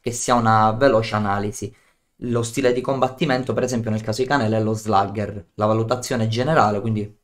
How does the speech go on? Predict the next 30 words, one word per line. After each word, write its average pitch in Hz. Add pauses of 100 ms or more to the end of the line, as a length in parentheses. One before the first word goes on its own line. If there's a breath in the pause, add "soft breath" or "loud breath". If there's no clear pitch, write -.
(480)
è 113
novanta. 170 (360)
Lì 117
abbiamo 110
tutti 135
i 120
dati, 107
vitalità, 104
energia, 110
velocità, 107
forza, 123
eccetera, -
eccetera. 107 (400 soft breath)
Con 156
la 170
pressione 170
del 117
tasto 175 (240)
quadrato, 110
nel 117
mio 120
caso 117
X 117
perché 110
gioco 110
da 107
pad 117
di 107
Xbox, 104 (600 soft breath)
abbiamo 113